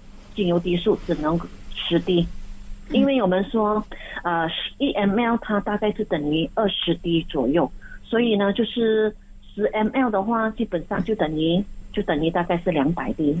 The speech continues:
Speaker 1: 五percent的话就是等于十滴左右。
Speaker 2: 嗯。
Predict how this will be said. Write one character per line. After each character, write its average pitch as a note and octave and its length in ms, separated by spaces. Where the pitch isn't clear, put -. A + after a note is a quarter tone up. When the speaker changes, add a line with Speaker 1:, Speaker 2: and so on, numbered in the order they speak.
Speaker 1:
五 F#3 240
percent F#3+ 320
的 F3+ 80
话 F#3+ 140
就 G3+ 100
是 G#3 140
等 D3+ 180
于 D#3 160
十 E3 300
滴 E3 180
左 C#3 220
右。 C#3+ 180
Speaker 2:
嗯。 G#3 600